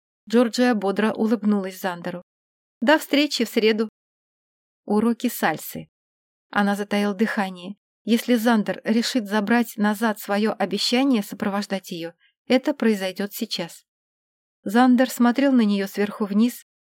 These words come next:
потом наклонился, будто снова хотел поцеловать,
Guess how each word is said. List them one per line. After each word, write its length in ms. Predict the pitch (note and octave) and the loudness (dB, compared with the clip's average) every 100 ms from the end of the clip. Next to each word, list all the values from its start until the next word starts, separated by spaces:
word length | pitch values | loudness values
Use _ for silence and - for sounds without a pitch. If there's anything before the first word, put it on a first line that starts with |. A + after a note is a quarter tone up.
| _ _ | _ _
потом 320 | G#3+ A3+ C#4+ | -2 2 4
наклонился, 680 | B3+ A#3 G#3+ G#3 A3+ - A#3 | 4 2 2 4 2 0 -2
будто 320 | G#3 A#3+ B3 | -2 0 -2
снова 320 | - A#3 G#3 | 0 -2 -2
хотел 320 | G3+ G#3+ G#3+ | -4 -4 -4
поцеловать, 680 | G3+ G3+ G#3 G3 F#3+ F#3 - | -6 -8 -6 -4 -6 -10 -16